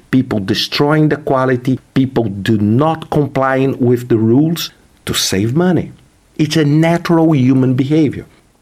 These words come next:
So if you do that and you make this, I would say, a blindfold decision, people will mess up with other things just to get the green, because this is where the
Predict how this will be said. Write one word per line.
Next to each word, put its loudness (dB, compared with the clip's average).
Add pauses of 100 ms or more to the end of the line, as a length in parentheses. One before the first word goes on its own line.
So 0
if 2
you 4
do 2
that -4
and 2
you 2
make 0
this, 0
I -2
would 0
say, 0
a 2
blindfold -2
decision, -4 (420)
people 0
will 0
mess 0
up -6
with -4
other 0
things -6 (260)
just -2
to -2
get -2
the 2
green, 0
because -2
this 2
is 0
where 2
the -2